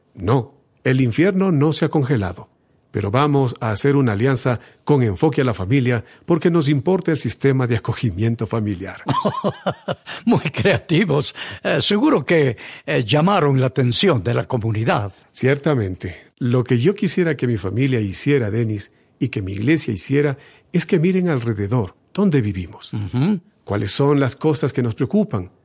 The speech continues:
Speaker 1: Por cierto, hace poco tiempo comenzó a establecerse en nuestra ciudad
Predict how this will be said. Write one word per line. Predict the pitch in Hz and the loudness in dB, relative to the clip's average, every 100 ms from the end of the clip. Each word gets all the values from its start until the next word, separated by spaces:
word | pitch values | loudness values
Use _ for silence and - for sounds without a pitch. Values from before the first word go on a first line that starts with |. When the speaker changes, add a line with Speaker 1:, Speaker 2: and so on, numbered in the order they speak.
| _ - | _ -6
Speaker 1:
Por | 196 | -4
cierto, | 262 240 - 156 - _ _ _ - | -2 -2 -2 -6 -6 _ _ _ -6
hace | 160 202 | -4 -2
poco | 247 170 | -2 0
tiempo | 190 165 143 | 0 0 0
comenzó | 123 107 - 147 | 0 0 0 2
a | 131 | 2
establecerse | - 104 101 - 143 120 | 0 -2 0 2 2 2
en | 110 | 0
nuestra | 107 110 | 0 -2
ciudad | - 104 123 | -4 0 0